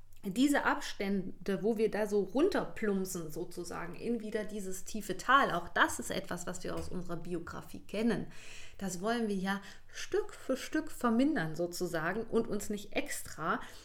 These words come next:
ähm, in diese Schieflagen sozusagen reinbegeben.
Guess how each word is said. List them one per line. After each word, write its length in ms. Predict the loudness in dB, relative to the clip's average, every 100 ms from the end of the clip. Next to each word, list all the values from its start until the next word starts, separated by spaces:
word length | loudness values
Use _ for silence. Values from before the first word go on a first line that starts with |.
| -8 0
ähm, 260 | 2 2 4
in 200 | 4 6
diese 260 | 4 2
Schieflagen 800 | 2 4 4 4 0 0 2 0 0
sozusagen 640 | -2 -2 -2 0 0 0
reinbegeben. 800 | 0 0 -2 -6 -6 -8 -8